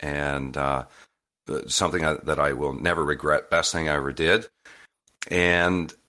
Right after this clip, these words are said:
you know, among, among some other things, doing some work with the H R Gazette and, uh, of course, running the Disrupt H R Toronto event,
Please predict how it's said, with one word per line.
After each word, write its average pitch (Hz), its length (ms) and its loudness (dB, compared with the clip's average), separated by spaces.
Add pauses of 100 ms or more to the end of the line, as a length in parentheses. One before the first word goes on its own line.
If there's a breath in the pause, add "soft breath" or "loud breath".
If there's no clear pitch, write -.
(160)
you 135 120 2
know, 104 120 6
among, 110 300 4
among 104 260 4
some 104 140 2
other 90 140 4
things, 107 280 -2
doing 87 200 -6
some 85 140 -6
work 80 200 -4
with 78 80 -16
the 76 120 -8
H 71 140 -10
R 67 80 -8
Gazette 101 500 2 (300)
and, 73 800 -10
uh, 69 460 -10
of 67 160 -16
course, - 280 -12
running 69 280 -8
the 65 180 -12 (500 soft breath)
Disrupt - 340 -4
H 71 140 -10
R 71 120 -4
Toronto 87 440 -2
event, 85 460 0